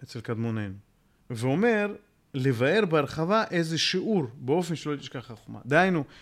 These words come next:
יש שיעור שמגלים, אבל זה רק שיעור. יש גם דברים שמסתירים.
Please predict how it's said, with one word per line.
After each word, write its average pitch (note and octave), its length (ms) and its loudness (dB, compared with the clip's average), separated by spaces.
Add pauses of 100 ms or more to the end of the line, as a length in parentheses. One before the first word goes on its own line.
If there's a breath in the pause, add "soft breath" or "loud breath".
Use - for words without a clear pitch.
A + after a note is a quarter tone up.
(240 loud breath)
יש G3+ 240 6
שיעור F#3+ 180 2
שמגלים, D3 720 0 (840)
אבל F3+ 200 0
זה A#3 120 2
רק D4 140 2
שיעור. B3+ 340 0 (300)
יש G3+ 220 0
גם A3+ 140 0
דברים A#3+ 240 0
שמסתירים. E3+ 640 -4